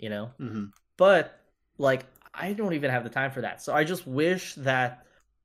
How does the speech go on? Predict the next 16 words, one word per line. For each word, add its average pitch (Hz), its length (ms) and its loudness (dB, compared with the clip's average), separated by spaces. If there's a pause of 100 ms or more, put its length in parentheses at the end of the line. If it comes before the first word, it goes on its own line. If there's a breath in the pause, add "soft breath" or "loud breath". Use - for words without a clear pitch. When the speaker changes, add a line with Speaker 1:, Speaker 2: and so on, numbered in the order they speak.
(140)
Speaker 1:
I 143 60 2
don't 180 180 6
think 208 140 2
there's 180 200 4
an 135 100 -2
oversaturation. 135 1200 -4 (340 soft breath)
More 135 360 -2
so, 165 160 -2
I 143 100 4
just 127 240 -8
think 135 320 -4
that, 123 180 -2
like, 110 180 -4
right 127 340 0
now 117 260 -2 (100)
people 120 600 -4